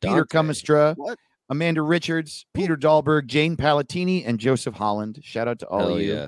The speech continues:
Speaker 2: Thank y'all.
Speaker 1: And here's another thing, and this is, uh, this is my mistake. I, uh, you know, it was like, w-, w-, it was also like Kyle, our producer, left a little while ago, which shout out to Kyle Neal, still a big part of the
Speaker 2: Oh,
Speaker 1: show.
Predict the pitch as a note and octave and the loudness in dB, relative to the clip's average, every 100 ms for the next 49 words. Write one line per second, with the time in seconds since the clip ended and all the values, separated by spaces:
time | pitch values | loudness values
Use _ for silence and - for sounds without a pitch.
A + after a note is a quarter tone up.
0 | - G#2 - F2 D2+ B1+ A1 _ _ _ | -8 -10 -6 -6 -6 -8 -14 _ _ _
1 | _ - - A#2+ F#3 C#3+ C3 B2 A2 F#2+ | _ -10 -2 0 2 0 -2 -2 -4 -6
2 | F2 - _ _ A2+ C3 - D3 A2+ A#2 | -6 -12 _ _ -4 -4 -4 -6 -2 0
3 | G#2+ C#3 A#2 A2+ G2+ F2+ - F#2 - - | 0 -4 -2 -2 -2 -4 -8 -10 -10 -6
4 | A2 A2+ G#2 F#2+ F2 E2+ - _ _ A#2+ | -4 0 2 2 2 -2 -10 _ _ 0
5 | A#2+ A#2 B2 A#2+ C3 A#2 G#2+ _ _ F#2+ | 2 2 0 -4 -2 -4 -4 _ _ -20
6 | F2+ F2+ F2 F#2 F2+ - _ _ A2+ - | -18 -18 -20 -20 -20 -20 _ _ -20 -16
7 | - C3 C3+ D#3 D#3+ D3+ A#2 - - A2 | -12 -6 -2 2 0 2 -2 -2 -2 2
8 | A2+ A2+ G#2 F#2+ G2+ G2+ - F#2 F#2 G2 | 4 2 2 -2 -4 -6 -6 -6 -6 -6
9 | - F#2+ F#2+ F2+ G2 G#2 G#2+ A2+ A2+ A#2 | -6 -4 -2 -2 -4 -4 -6 -4 -4 -2
10 | C#3 - F#3+ E3+ - - B2 A2+ A2 A2+ | -4 -4 -4 -4 -6 -4 -4 -2 -4 -4
11 | A2+ - _ _ - - D#3 C#3+ A#2 A#2 | -6 -10 _ _ -20 -6 -2 -2 -2 -4
12 | - A2+ F#3 E3 G2+ F#2+ F#2+ | 0 2 8 8 6 2 -4